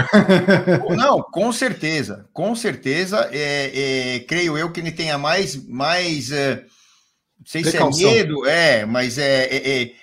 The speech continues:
Speaker 1: ele vai ficar mais ligado no Vinegar, e a-, e além disso, o Vinegar foi o único que largou ele pra trás em algum momento. Ah, pode ter sido um momento curto, mas largou. E o Uran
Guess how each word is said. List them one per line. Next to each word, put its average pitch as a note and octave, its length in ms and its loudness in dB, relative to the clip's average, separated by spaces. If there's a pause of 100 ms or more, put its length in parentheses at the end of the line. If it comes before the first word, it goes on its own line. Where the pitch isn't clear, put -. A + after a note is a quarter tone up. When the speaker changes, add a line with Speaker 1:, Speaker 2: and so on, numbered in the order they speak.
Speaker 1:
ele D3 200 -2
vai F#3 100 4
ficar F#3+ 220 2
mais A#3 320 2
ligado E3 500 4
no D3 120 -4
Vinegar, F3 520 2
e D3+ 180 -2
a-, D3+ 240 2
e C3 100 -10
além D#3+ 300 -4
disso, E3+ 320 -6
o - 40 -6
Vinegar A3+ 400 -2
foi G#3 160 -2
o D#3 80 0
único G3+ 260 -6
que G3 100 -16
largou F#3 420 2
ele E3 160 0
pra C3 160 -2
trás D3+ 540 0 (180)
em D#3 120 -8
algum D#3 280 0
momento. F3+ 460 -2 (180)
Ah, F#3+ 280 4
pode F#3+ 220 -2
ter G3 100 -6
sido F3+ 180 -12
um E3+ 60 -10
momento D3+ 340 -8
curto, F#3+ 400 -10
mas C3+ 220 -4
largou. B2 440 -2 (720)
E A3+ 600 0
o C4 220 -4
Uran F3 420 2